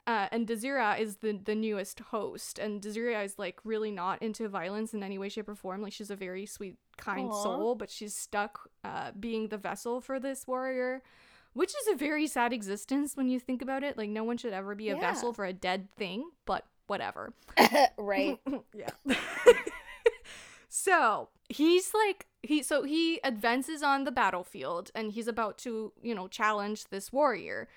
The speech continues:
Speaker 1: who he knows. Like, he's fought against this warrior before, but in different ve-,
Speaker 2: Yeah.
Speaker 1: vessels.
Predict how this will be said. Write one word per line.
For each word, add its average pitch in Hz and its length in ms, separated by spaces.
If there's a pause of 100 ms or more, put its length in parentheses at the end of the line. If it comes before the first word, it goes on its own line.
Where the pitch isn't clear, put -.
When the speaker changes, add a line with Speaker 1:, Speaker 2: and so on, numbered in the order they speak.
(140)
Speaker 1:
who 294 240
he 262 320
knows. 233 400
Like, 202 140
he's 247 240
fought 208 300
against 202 320
this 202 180
warrior 190 320
before, 196 420
but 196 220 (160)
in 220 440 (280)
different 226 380
ve-, 202 60
Speaker 2:
Yeah. 202 100 (220)
Speaker 1:
vessels. - 500